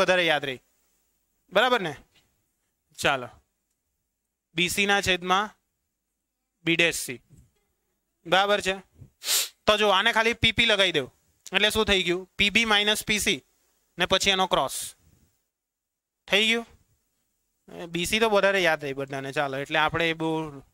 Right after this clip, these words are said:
એટલે એ બી ના છેદમાં શું થશે? એ ડેશ બી ડેશ, બરાબર. પી બી માઇનસ પી સી. પી બી કેટલા છે? પી બી, પી બી કેટલા છે જુઓ,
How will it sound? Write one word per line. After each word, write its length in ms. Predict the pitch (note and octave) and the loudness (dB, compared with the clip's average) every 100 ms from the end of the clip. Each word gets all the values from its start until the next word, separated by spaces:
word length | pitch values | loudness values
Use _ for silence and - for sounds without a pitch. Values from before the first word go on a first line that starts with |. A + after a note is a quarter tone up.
| _ _ _ _ _ _ _ - | _ _ _ _ _ _ _ -14
એટલે 160 | D3 D#3+ | -8 -2
એ 100 | E3 E3+ | 0 2
બી 140 | G3+ | 2
ના 140 | G#3+ | 2
છેદમાં 340 | G3 G3 G3+ G3 | 0 -2 -2 -2
શું 140 | G3+ | -2
થશે? 260 | F3 E3+ D3 - _ _ _ _ _ _ _ _ _ _ - | -2 -2 -4 -8 _ _ _ _ _ _ _ _ _ _ -4
એ 100 | F3 | 0
ડેશ 220 | F#3 E3+ | 0 -2
બી 120 | D#3 | -6
ડેશ, 180 | C#3 B2+ E3 | -6 -4 0
બરાબર. 360 | E3+ D#3+ C3+ - _ _ - | 2 2 -4 -10 _ _ 0
પી 120 | G#3+ | 2
બી 140 | B3 | 2
માઇનસ 400 | B3+ A3 A3 - | 2 2 2 -2
પી 140 | - D#3+ | -6 -8
સી. 200 | - B2+ _ _ | -8 -14 _ _
પી 140 | G#3 G#3+ | 0 2
બી 140 | C4 | 2
કેટલા 260 | A#3+ G#3+ F#3+ | 2 2 2
છે? 120 | F3 | 0
પી 200 | F#3 F3 | 0 0
બી, 160 | F#3+ F#3 _ _ _ _ _ _ _ _ _ _ _ _ _ - - - - - _ _ _ _ _ _ _ - _ - | -2 -4 _ _ _ _ _ _ _ _ _ _ _ _ _ -8 -2 0 -2 -4 _ _ _ _ _ _ _ -20 _ -2
પી 100 | G3+ | 0
બી 120 | A3+ | 2
કેટલા 260 | A3 A3+ | 2 2
છે 100 | A3 | 0
જુઓ, 240 | F#3+ G3+ | 2 2